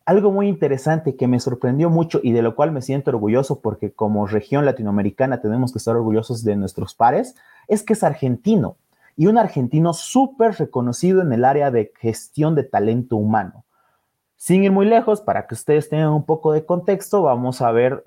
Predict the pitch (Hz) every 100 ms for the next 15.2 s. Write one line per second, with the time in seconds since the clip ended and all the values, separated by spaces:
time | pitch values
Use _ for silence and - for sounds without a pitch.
0 | - 127 127 127 - 107 113 131 - 127
1 | 107 120 117 131 123 160 165 147 - 104
2 | - 127 127 127 127 135 120 123 110 117
3 | 127 127 139 139 127 120 185 240 - 113
4 | 117 110 - 123 127 123 131 175 175 190
5 | _ _ _ _ - 131 135 151 - 113
6 | 107 143 135 117 139 - 110 - 143 147
7 | 143 147 - 107 107 - 95 107 - 156
8 | 156 165 170 _ _ _ 135 147 160 127
9 | 131 - 139 147 - 143 120 107 107 107
10 | - 117 123 135 139 139 - 107 101 98
11 | 95 101 143 135 143 151 139 - 196 120
12 | 156 - 117 107 117 113 113 143 143 120
13 | 113 113 131 135 107 101 104 101 - 113
14 | 120 113 98 92 87 - 104 127 135 127
15 | 131 214